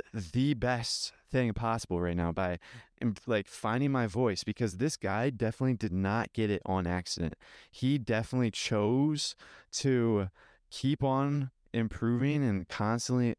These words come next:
finding, refining his craft. He definitely did a lot of practice with speaking and a lot of podcasting and just a lot of, like, content creation. Or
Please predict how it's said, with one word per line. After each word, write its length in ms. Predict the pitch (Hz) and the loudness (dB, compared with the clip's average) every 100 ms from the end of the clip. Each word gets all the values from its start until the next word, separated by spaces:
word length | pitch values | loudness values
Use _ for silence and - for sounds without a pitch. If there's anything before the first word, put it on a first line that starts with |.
| _ - | _ -18
finding, 500 | - 101 110 117 - | -6 -2 0 0 0
refining 400 | 98 107 107 110 | -4 -2 0 2
his 160 | 107 | 0
craft. 500 | - - 95 143 - - - - - | -2 -4 -2 -2 -6 -16 -20 -20 -20
He 220 | - 143 - - _ | -2 -2 -2 -16 _
definitely 560 | 127 120 123 127 127 | 0 2 2 2 2
did 160 | 110 113 | 2 2
a 60 | 107 | 2
lot 380 | 101 101 101 | 0 0 0
of 100 | 101 | -2
practice 540 | - 95 90 - 85 110 | -2 -2 -2 -4 -4 -2
with 160 | 95 | -2
speaking 580 | - - 110 - 131 127 - - | -2 -2 -4 0 0 0 -4 -6
and 80 | 98 | -2
a 40 | |
lot 300 | 95 95 101 | 0 0 0
of 100 | 110 | 0
podcasting 840 | - 104 98 - 95 92 - 90 92 - - - | -2 -4 -2 -2 -2 -2 -2 0 -2 -6 -18 -4
and 340 | 101 95 92 | 0 0 0
just 220 | 98 - | -2 -2
a 60 | 110 | -2
lot 320 | 92 92 104 | 0 0 2
of, 220 | 107 90 - | 0 0 -8
like, 320 | 87 87 - _ _ _ | -4 -4 -4 _ _ _
content 460 | - 123 120 113 - | -6 -2 0 -2 -4
creation. 580 | - 95 85 - 90 117 _ _ - - - - | -2 -2 0 -2 -2 -4 _ _ -20 -20 -20 -2
Or 420 | 123 120 107 | 2 4 2